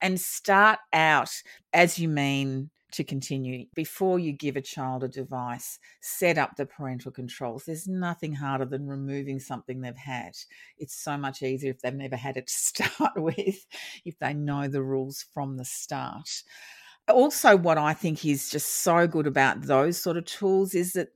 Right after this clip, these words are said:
they take the responsibility away from you if you set up things like downtime where it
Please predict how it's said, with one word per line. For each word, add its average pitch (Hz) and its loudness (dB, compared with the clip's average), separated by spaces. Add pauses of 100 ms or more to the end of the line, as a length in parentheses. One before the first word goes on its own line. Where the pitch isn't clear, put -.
they 185 4
take - -2
the 190 0
responsibility 160 0
away 143 2
from 151 -4
you 147 0 (560)
if 175 4
you 170 0
set 160 4
up - 4
things 165 -2
like 147 -2 (140)
downtime 165 -4
where 147 2
it 117 -2